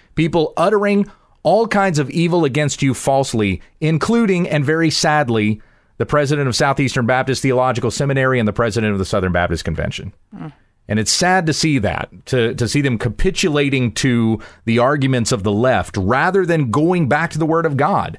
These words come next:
Speaker 2: Yeah.
Speaker 1: But because they don't exegete the scripture, 'cause they're not expository preachers, then they can't exegete Tom's tweet properly either.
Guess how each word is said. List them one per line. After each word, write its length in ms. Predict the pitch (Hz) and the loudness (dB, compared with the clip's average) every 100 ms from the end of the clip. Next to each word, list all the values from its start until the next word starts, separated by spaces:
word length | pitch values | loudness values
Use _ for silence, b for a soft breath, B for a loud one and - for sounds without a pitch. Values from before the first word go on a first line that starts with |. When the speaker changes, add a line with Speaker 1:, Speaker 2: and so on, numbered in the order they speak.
| B | B
Speaker 2:
Yeah. 260 | 190 185 170 - | -8 -8 -8 -6
Speaker 1:
But 220 | 110 123 | -2 0
because 360 | 120 - 156 120 | 0 0 0 0
they 120 | 156 | 0
don't 240 | 208 160 156 | 2 0 0
exegete 540 | 160 - 135 123 147 | -2 0 -2 0 -2
the 60 | 127 | -2
scripture, 640 | - - 208 - 87 87 - _ _ _ _ | -4 0 0 0 0 -2 -4 _ _ _ _
'cause 200 | 113 104 | -4 0
they're 120 | 135 | 0
not 200 | 165 147 | 2 2
expository 800 | 131 - - 156 156 139 160 135 | 0 -2 -2 0 0 0 0 0
preachers, 680 | 104 196 208 107 92 101 - - | 0 0 0 0 0 0 -4 -4
then 140 | 107 | 0
they 100 | 120 | 0
can't 260 | 123 131 113 | 0 0 0
exegete 520 | 123 - 98 113 - | -2 -2 -2 -2 -2
Tom's 420 | - 120 104 92 | 0 0 0 -2
tweet 380 | - 190 120 - | -2 -2 -2 -4
properly 420 | 104 82 98 92 | -2 -2 0 0
either. 380 | 92 139 101 - | 0 0 0 -6